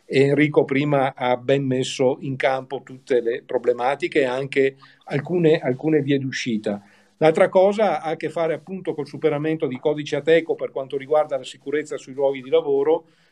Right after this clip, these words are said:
Dobbiamo superare quelli che sono i vincoli di codice Ateco e decidere, eh, in maniera molto veloce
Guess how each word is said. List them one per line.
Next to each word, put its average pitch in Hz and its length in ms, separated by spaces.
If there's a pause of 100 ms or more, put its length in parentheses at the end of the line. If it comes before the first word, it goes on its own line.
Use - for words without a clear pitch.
Dobbiamo 156 360
superare 180 580
quelli 165 200
che 151 140
sono 156 580
i 123 100
vincoli 151 440
di 127 80
codice 139 420
Ateco 160 640 (320)
e 165 140
decidere, 208 680
eh, 143 460
in 139 260
maniera 143 520
molto 165 340
veloce 160 640